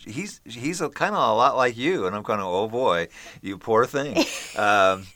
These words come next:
Speaker 1: you know, "He even wears slippers like you do, Dad." I was like, "Oh, really? This
Speaker 2: He's
Speaker 1: is"
Speaker 2: an old soul,
Speaker 1: Yeah,
Speaker 2: though.
Speaker 1: he's, he's a cool guy.
Speaker 2: <laughs>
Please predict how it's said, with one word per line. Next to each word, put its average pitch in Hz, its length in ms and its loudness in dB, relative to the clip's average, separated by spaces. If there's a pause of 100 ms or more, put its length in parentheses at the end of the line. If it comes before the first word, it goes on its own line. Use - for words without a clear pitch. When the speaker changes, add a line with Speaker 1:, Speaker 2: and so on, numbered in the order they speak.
(120)
Speaker 1:
you 147 100 0
know, 135 100 6
"He 190 200 4
even 202 200 0
wears 156 240 8
slippers 170 480 0
like 113 220 6
you 117 120 0
do, 110 200 2
Dad." 117 240 8
I 120 40 0
was 113 100 -6
like, 107 180 2
"Oh, 113 540 6
really? 107 380 4
This 110 200 -4
Speaker 2:
He's 370 220 -2
Speaker 1:
is" 349 80 2
Speaker 2:
an 285 60 0
old 277 240 6
soul, 247 380 4
Speaker 1:
Yeah, 214 200 8
Speaker 2:
though. 294 80 10
Speaker 1:
he's, - 100 -10
he's 135 220 2
a 123 60 -2
cool 110 260 -2
guy. 82 380 4
Speaker 2:
<laughs> - 60 -16